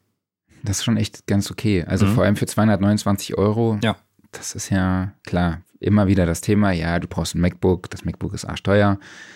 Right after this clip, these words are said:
Speaker 1: Kommen wir ja auch später nochmal dazu. Äh, ist ja auch noch ein Thema heute. Genau. Aber es wurden dann tatsächlich, ähm, drei für mich coole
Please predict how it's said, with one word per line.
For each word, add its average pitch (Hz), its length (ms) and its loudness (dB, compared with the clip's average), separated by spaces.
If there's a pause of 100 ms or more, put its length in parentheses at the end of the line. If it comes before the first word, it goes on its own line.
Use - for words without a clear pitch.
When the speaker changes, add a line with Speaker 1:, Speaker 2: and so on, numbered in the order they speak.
(160)
Speaker 1:
Kommen 101 180 2
wir 104 60 6
ja 87 120 2
auch 85 60 -2
später 104 280 2
nochmal 101 280 2
dazu. 101 460 -2 (520)
Äh, 95 300 2
ist - 80 -4
ja 92 100 0
auch 98 40 2
noch 110 100 4
ein 104 60 2
Thema 104 340 4
heute. 101 360 2 (240)
Genau. 90 400 0
Aber 127 440 2 (240)
es - 220 -12
wurden 156 160 2
dann 143 100 2
tatsächlich, 127 680 -2
ähm, 101 520 2
drei 104 480 0
für 110 180 -2
mich 107 580 2 (540)
coole 113 400 2